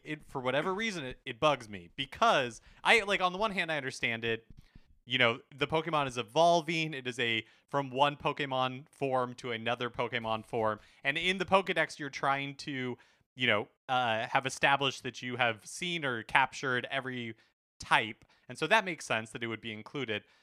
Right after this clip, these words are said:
But to me, they're not different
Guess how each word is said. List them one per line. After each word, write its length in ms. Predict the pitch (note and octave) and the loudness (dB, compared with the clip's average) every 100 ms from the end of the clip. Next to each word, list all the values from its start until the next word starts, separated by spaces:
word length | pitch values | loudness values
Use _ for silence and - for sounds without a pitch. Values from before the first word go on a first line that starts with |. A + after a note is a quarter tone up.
| _ _ | _ _
But 240 | G#3 G#3+ - _ _ _ _ _ _ | -2 -2 -4 _ _ _ _ _ _
to 100 | G3+ | -8
me, 140 | A3+ | -4
they're 160 | C4 G#3+ | 0 0
not 240 | F#3+ G3 C3 - | 0 -2 -4 -4
different 460 | E3+ - F3 C#3 | -4 -2 -4 -4